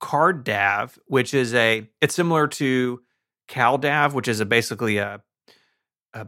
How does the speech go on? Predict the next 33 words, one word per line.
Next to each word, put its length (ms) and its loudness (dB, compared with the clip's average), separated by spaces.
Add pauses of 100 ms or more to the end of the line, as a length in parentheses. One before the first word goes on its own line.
server 500 0
protocol 720 2
for 140 -10
syncing 720 -4 (340)
calendars 500 0
and 100 -6
contacts. 520 -2
So 140 -14
cal 260 0
dav, 340 -6 (140)
card 280 -2
dav, 400 2 (440)
uh, 340 -2 (240)
I 160 2
O 100 2
S 120 0
and 60 -8
Mac 220 0
O 60 2
S 120 2
support 400 -8
that 340 2
as 160 -6
well. 260 2
That's 340 -2
a 120 0
bit 180 2
on 140 -2
the 60 -2
newer 380 0
side, 480 -2 (460)
and 420 0
some 460 -2